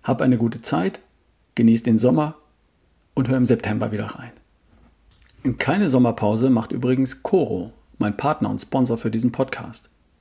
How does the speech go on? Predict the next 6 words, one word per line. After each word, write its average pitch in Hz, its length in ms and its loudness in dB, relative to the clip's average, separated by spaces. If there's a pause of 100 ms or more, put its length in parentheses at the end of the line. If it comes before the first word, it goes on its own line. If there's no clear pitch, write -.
(220)
Haltbare 113 440 -2
Lebensmittel, 170 640 -2 (160)
so 120 180 -2
bio 110 320 4
wie 110 100 4
möglich, 151 560 0